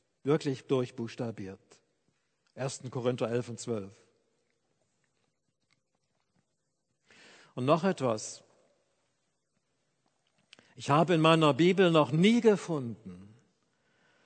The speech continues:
dass Gott uns seinen Segen oder seine Gaben oder Berufungen hinterher schmeißt. Noch nie. Ich lasse dich nicht, du segnest mich denn, ist tatsächlich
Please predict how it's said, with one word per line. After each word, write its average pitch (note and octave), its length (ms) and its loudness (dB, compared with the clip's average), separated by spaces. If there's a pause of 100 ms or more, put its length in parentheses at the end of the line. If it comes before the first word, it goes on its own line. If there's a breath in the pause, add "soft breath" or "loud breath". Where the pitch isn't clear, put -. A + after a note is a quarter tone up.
(120)
dass - 300 -6
Gott F3+ 240 6
uns E3 320 -6
seinen C3 380 -2
Segen F#3+ 720 0 (480 soft breath)
oder C3 180 -2
seine B2 400 2
Gaben D#3+ 800 0 (640 soft breath)
oder C3+ 280 2
Berufungen C3 680 -2
hinterher B2+ 400 -2
schmeißt. - 640 -12 (840)
Noch D3+ 160 0
nie. C#3+ 260 -4 (4000)
Ich C#3 260 -8
lasse E3 440 -4
dich F3+ 360 -4
nicht, D3+ 400 -6
du D#3 120 -2
segnest E3 840 -2
mich G#2+ 280 -10
denn, G2+ 300 -10
ist - 320 -10
tatsächlich G3+ 960 -2